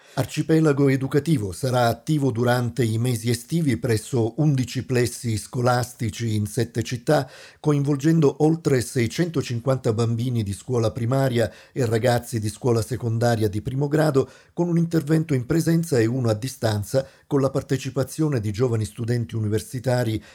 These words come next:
in qualità di tutor per l'accompagnamento allo studio. Quest'anno il progetto ha previsto anche un ciclo di webinar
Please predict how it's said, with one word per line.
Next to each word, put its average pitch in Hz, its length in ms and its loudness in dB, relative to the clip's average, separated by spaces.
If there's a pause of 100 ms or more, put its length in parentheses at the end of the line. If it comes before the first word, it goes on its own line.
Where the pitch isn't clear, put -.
in 123 140 -4
qualità 117 440 0
di 107 160 -2
tutor 139 600 0
per 117 220 2
l'accompagnamento 113 1080 0
allo 98 160 -2
studio. 98 560 -6 (440)
Quest'anno 180 540 0
il 120 140 -2
progetto 123 480 0
ha 107 80 2
previsto 113 600 0
anche 117 240 -2
un 107 140 -2
ciclo 127 440 -4
di 104 200 -2
webinar 110 800 -2